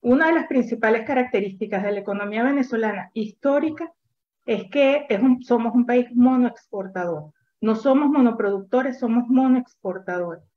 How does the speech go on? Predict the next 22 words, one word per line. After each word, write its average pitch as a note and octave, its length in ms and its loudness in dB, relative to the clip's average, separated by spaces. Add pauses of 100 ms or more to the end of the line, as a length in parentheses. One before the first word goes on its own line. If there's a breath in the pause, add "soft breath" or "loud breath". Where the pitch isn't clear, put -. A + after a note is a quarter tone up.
(760 soft breath)
Eh, G3+ 600 0 (280)
más A3 240 2
del C4 120 4
noventa A#3 440 2
por B3 160 0
ciento E4 480 -8 (340)
de G#3+ 160 0
la G#3 80 6
exportación G#3 720 0
es B3+ 100 -4
petrolera. G3 640 -4 (800)
¿Y B3 240 4
qué B3 200 2
significa D#4+ 640 0
eso? F4+ 260 0
Que C#4+ 100 -2
somos A#3+ 380 2
muy D#4 240 0
vulnerables B3+ 760 0 (120)
ante B3+ 480 0
cualquier C4 720 0
afectación C4 840 -4